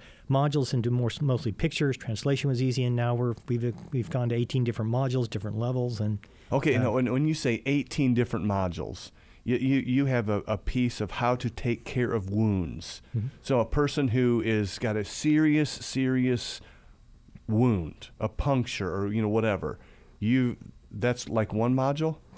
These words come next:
Speaker 1: That's just one module. We have obstetrics, uh, G Y N, health and hygiene, vital signs. So we're opening the door, and the goal is not the medical. The goal is to evangelize. So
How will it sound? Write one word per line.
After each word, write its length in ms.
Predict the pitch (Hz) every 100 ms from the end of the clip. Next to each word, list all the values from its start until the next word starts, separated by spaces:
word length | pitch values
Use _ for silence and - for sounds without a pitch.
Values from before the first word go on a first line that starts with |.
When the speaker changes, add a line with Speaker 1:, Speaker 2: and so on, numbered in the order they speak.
| - - -
Speaker 1:
That's 180 | - 123
just 140 | 131 -
one 180 | 131 131
module. 300 | 117 107 104
We 180 | 120
have 300 | 117 123 104 127
obstetrics, 960 | 131 113 - 139 120 113 - - - -
uh, 180 | 131 110
G 180 | 110 127
Y 220 | 123 120
N, 280 | 127 123 110
health 280 | - 120
and 100 | 110
hygiene, 640 | 101 127 131 110 107 107 104
vital 380 | 104 123 131 123
signs. 520 | - 117 110 98 - - - -
So 160 | - 131
we're 240 | 120 151
opening 380 | 151 147 147 131
the 80 | 123
door, 300 | 113 127 120 - - -
and 100 | 123
the 40 |
goal 340 | 110 143 170 170
is 120 | 131
not 220 | 143 131
the 60 | 127
medical. 440 | 123 117 107 -
The 140 | 135 117
goal 380 | 104 139 143
is 140 | 151 120
to 120 | -
evangelize. 640 | 113 120 120 113 110 113 110
So 320 | - 123 113